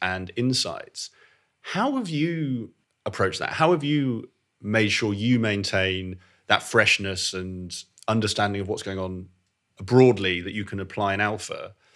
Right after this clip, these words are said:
while having stayed in the same firm for that length of time?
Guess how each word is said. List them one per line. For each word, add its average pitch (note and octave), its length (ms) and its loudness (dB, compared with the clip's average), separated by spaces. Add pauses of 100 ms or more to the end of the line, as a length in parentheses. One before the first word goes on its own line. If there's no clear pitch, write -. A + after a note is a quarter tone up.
(260)
while B2 360 8
having A2 240 0
stayed G2+ 580 -2 (260)
in A2 300 0
the G2+ 80 -2
same G2 340 -2
firm F#2+ 340 -4
for F#2+ 160 -10
that F#2+ 180 -2
length - 220 -10
of - 80 -20
time? F#2+ 380 -10